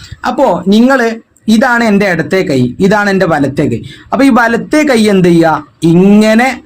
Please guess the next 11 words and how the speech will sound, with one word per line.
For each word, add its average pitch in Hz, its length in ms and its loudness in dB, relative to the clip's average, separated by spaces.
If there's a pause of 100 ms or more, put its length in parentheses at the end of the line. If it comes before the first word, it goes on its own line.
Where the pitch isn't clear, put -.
(300)
ഇടത്തെ 180 520 0
കൈയിന്റെ 180 340 2
മണിബന്ധം 180 600 0
ഇങ്ങനെ 180 200 0
പിടിച്ചിട്ട്, 160 440 0
ഈ 190 240 2
രണ്ട് 185 260 2
വിരൽ 170 300 2
കൊണ്ട് 175 220 2
പിടിച്ചിട്ട് 147 500 -2 (140)
ഇങ്ങനെ 165 460 2